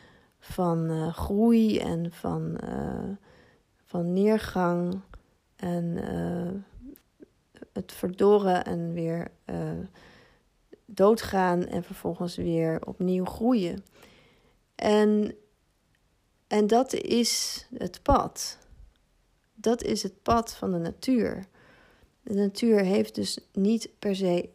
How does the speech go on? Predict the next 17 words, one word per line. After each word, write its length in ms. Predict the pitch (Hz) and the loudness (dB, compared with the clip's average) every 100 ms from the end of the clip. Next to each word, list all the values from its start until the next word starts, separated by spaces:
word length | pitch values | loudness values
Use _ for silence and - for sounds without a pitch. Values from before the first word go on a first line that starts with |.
| _ | _
een 380 | - 240 226 208 | 4 4 4 2
pad, 340 | 165 156 - | 0 0 -4
maar 340 | 196 185 175 214 | -4 -4 -4 -6
de 180 | 226 208 | -8 -4
natuur 640 | 190 190 - 202 190 - | -4 -4 -4 0 0 -2
is 280 | 196 185 - | -4 -6 -8
het 380 | - 196 254 - | 0 2 2 -4
pad. 420 | - - - - - _ _ _ _ _ _ _ _ _ _ | 0 0 0 -18 -20 _ _ _ _ _ _ _ _ _ _
En 280 | 226 208 208 | 0 2 4
dat 240 | 208 - | 2 0
is 480 | - 226 220 - - - _ _ _ _ _ _ _ _ _ _ _ _ | 0 0 0 -4 -6 -12 _ _ _ _ _ _ _ _ _ _ _ _
voor 260 | - - | -10 -2
de 80 | 220 | 0
mens 360 | 214 220 233 - | 4 4 4 0
eigenlijk 680 | - 196 196 190 190 - - | -2 -2 -2 -6 -6 -6 -2
heel 260 | 190 226 | 0 0
erg, 480 | - 190 185 190 - | -2 -2 -4 -6 -16